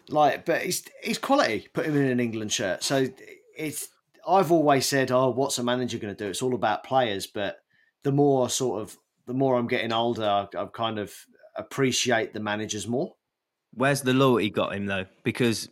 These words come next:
Speaker 2: Arsene Wenger was that player, that manager. Uh, trust in Ramsey, trust in Oxlade-Chamberlain, trust in,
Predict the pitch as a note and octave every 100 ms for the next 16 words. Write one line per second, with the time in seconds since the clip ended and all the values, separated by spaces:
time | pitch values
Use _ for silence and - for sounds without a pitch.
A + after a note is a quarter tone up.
0 | _ _ - B2+ - A2+ C3 A#2 G#2 G2+
1 | G#2+ - - G2 - G#2 G2+ - G2+ G2+
2 | G2 G2 D#2+ _ _ _ A#2 A#2+ - -
3 | _ _ _ - C3 - C3 B2 B2 B2+
4 | A#2 G#2+ G#2 - B2+ - - B2 A#2 G#2+
5 | - - - - B2 - C3 A#2+ A#2 C3+
6 | B2 A#2+ G2+ G2 - C#3 - - A#2 A2
7 | G#2+